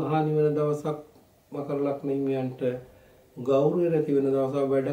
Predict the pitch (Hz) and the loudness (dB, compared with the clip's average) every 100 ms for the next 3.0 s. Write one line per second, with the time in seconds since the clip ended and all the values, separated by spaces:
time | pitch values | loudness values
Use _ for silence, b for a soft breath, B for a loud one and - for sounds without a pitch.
0 | 147 143 156 147 139 151 139 139 143 139 | -4 -4 -2 -4 -4 -2 -2 -2 -2 -2
1 | 135 131 135 131 131 131 131 131 127 127 | -4 -4 -6 -6 -6 -4 -2 -2 -2 -4
2 | 127 123 127 123 123 123 123 120 120 | -4 -6 -6 -4 -6 -6 -6 -6 -8